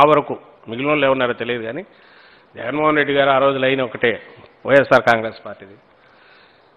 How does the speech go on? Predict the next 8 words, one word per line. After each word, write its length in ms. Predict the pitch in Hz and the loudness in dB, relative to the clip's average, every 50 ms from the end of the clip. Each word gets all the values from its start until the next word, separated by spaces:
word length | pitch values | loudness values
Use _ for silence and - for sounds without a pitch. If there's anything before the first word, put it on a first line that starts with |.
| _ _ _ _ _ _ _ _ _ _ _ - | _ _ _ _ _ _ _ _ _ _ _ -16
ఉమ్మడి 340 | 110 127 147 170 185 185 175 | -14 -6 2 4 6 8 8
ఆంధ్రప్రదేశ్ 840 | 165 160 165 160 165 151 135 143 151 147 151 147 147 147 131 - 135 | 8 8 6 6 4 2 2 0 -2 0 2 2 0 0 -2 -2 -2
అనేది 340 | 131 135 143 160 165 147 117 110 - - - - - - _ _ _ _ _ _ _ - | 2 4 4 4 4 2 -2 -6 -12 -20 -20 -20 -20 -20 _ _ _ _ _ _ _ 2
టాప్ 300 | 135 139 151 - - - - - - - - - - - | 4 4 4 4 2 -6 -18 -20 -20 -20 -20 -12 -4 -2
కంట్రీలోనే 680 | 131 131 127 156 160 151 143 143 143 147 147 143 143 - - | -2 0 2 2 2 2 4 2 2 2 0 -2 -2 -4 -4
నంబర్ 280 | 120 127 127 131 127 123 | -4 -2 2 2 2 2
వన్ 240 | 127 135 143 139 | 2 0 0 -2
కావడానికి 720 | 127 139 131 131 131 131 131 131 135 147 - - 165 151 | 0 0 2 2 2 2 0 -2 -6 -8 -12 -12 -14 -14